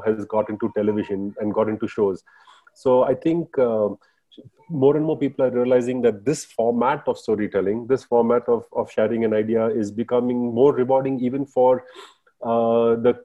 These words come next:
the, the artists, even for the creative people, for the, for writers, for directors, for actors. They are given a, a platform now where they can explore their range, uh,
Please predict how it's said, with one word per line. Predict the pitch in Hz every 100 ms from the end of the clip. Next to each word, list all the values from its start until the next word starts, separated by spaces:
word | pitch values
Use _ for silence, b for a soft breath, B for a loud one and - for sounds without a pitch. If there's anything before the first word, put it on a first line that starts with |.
| -
the, | 123 120
the | 131 120
artists, | 120 131 - -
even | 127 120
for | 131 123
the | 120
creative | - 131 131 123 -
people, | 113 - 95
for | -
the, | 110 110
for | - 110
writers, | 107 131 135 127 123
for | 110
directors, | 110 127 - 123
for | 117
actors. | 104 120 - 120 120 - _ _ _ _ 131
They | 139
are | 135
given | 117 123 127 151 156 151 -
a, | 139
a | 131 135
platform | 139 135 - 143 135
now | 123 123 127
where | 120 120
they | 120
can | 127 131 131 127 -
explore | 127 - 139 139 139
their | 120 120 135
range, | 104 120 123 110 92 - -
uh, | 113 110